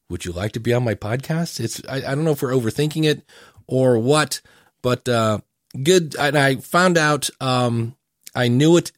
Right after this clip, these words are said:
and I lost it. D R stands for something. And the, the R is redhead.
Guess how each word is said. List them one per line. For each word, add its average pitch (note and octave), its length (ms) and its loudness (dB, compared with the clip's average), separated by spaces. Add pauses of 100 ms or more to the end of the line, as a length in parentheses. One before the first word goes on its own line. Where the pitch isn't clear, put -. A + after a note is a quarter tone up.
and B2 140 -2
I A2 80 0
lost A2+ 360 -2
it. F#2+ 220 -8
D C#3+ 160 2
R D3 140 4
stands A#2+ 320 -4
for G2+ 80 -4
something. F2 420 -8 (480)
And A2+ 160 0
the, G#2 200 -2
the B2 160 -4
R B2+ 240 0
is G#2+ 120 -2
redhead. G2+ 540 -6